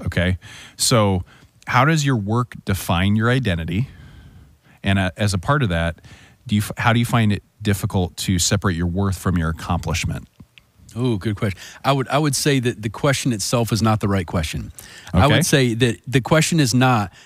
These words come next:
Speaker 2: "How does your work define your, your identity?" It, it never should. Your work defines your purpose. Jesus defines your identity. Um, so I think there's a, there's a significant difference between those, right? So if I say, "I have a, an identity in Jesus,"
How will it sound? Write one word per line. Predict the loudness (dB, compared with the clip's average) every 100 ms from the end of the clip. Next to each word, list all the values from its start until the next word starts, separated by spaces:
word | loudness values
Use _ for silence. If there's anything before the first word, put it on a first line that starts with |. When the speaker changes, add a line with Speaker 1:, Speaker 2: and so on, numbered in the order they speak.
| -10
Speaker 2:
"How | 0 2 2
does | 2 0 0 -2
your | -2
work | -2 -6 -6
define | -6 -2 0 0
your, | 0 -2 -4 -10 _
your | -2 -2
identity?" | 0 -2 -2 -4
It, | -2 -2 -2
it | -2 0
never | 0 0
should. | -2 -2 0
Your | 0 0
work | 0 0 -2
defines | -2 0 0 0
your | -2
purpose. | -2 -4 -8 -14 -16 -20 -20 -20 _ 0
Jesus | 2 2 0
defines | -2 0 0 0
your | -2
identity. | -2 -4 -6 -8 -18 _ _ _ _ -6
Um, | -4 -2 -2
so | 0
I | 2
think | 2 0
there's | 0
a, | -2
there's | 0 -2 0
a |
significant | -2 0 0 0 -4 -2
difference | -4 -2 -6
between | -6 -2 0 0
those, | -2 -2
right? | -2 0
So | 2 0 -2 -6
if | -2 2
I | 2
say, | 2 0
"I | 2 2 4
have | 4 4 4 2 0 0
a, | 0 0 -2 0
an | 0
identity | 0 2 2 4 4 2
in | 2 2
Jesus," | 2 2 0 -8